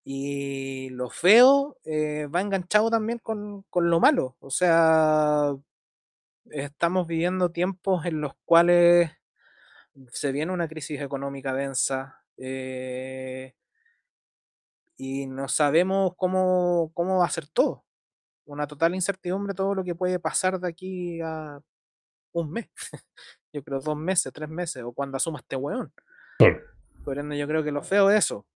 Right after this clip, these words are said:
Speaker 1: Lo feo es eso, y también lo feo es ver a la izquierda que nosotros conocemos realmente como izquierda, que aún no entiende, eh,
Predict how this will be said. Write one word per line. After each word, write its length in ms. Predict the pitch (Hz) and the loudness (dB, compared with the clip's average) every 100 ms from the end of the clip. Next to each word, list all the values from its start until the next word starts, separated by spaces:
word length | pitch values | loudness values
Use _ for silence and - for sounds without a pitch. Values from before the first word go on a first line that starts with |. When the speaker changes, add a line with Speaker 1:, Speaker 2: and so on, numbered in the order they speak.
| _ | _
Speaker 1:
Lo 140 | 123 | -16
feo 260 | - 180 190 | 2 6 8
es 200 | 185 147 | 6 4
eso, 600 | 208 - 226 220 226 226 | 0 2 2 2 2 0
y 340 | 156 165 160 156 | -2 -2 -2 -2
también 1000 | 151 151 160 185 190 190 190 185 180 156 | -4 -4 0 0 0 -6 -8 -8 -8 -6
lo 120 | 147 | -8
feo 540 | - 175 185 190 196 | -2 2 4 4 4
es 420 | 180 175 175 - - | 4 2 2 -2 -8
ver 580 | 143 147 165 180 180 185 _ _ _ _ _ _ _ _ | -6 4 6 6 2 -4 _ _ _ _ _ _ _ _
a 180 | 131 135 | -2 0
la 300 | 135 131 135 | 2 2 0
izquierda 480 | 131 - - 190 180 | -2 -6 -2 0 0
que 120 | 156 | -2
nosotros 340 | 151 165 165 - | -4 -2 -2 -2
conocemos 520 | 156 139 - 175 175 | -8 -6 -6 -4 -2
realmente 480 | 175 165 180 - 143 | -4 -4 -6 -8 -10
como 240 | 143 143 | -8 -8
izquierda, 920 | 131 - - 180 214 190 160 170 208 - - _ _ | -10 -16 0 2 2 0 0 0 -2 -10 -20 _ _
que 100 | 147 | -2
aún 300 | 139 156 180 | 0 0 -2
no 80 | 185 | -4
entiende, 1040 | 180 - - 196 202 202 185 185 208 214 _ _ - | -4 -10 -4 -4 -4 -6 -4 -4 -4 -8 _ _ -12
eh, 1200 | 143 143 143 147 143 143 143 139 139 135 135 | -8 -4 -4 -4 -4 -4 -4 -4 -4 -4 -6